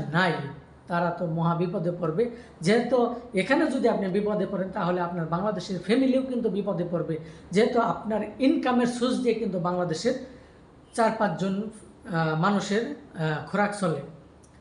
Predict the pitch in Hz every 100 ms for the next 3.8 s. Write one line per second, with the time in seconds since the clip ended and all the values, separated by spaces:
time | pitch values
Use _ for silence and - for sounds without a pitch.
0 | - - - 202 208 180 180 185 185 180
1 | - 202 240 220 269 294 285 240 220 -
2 | - - - - 240 262 254 240 190 170
3 | 208 226 220 208 190 175 214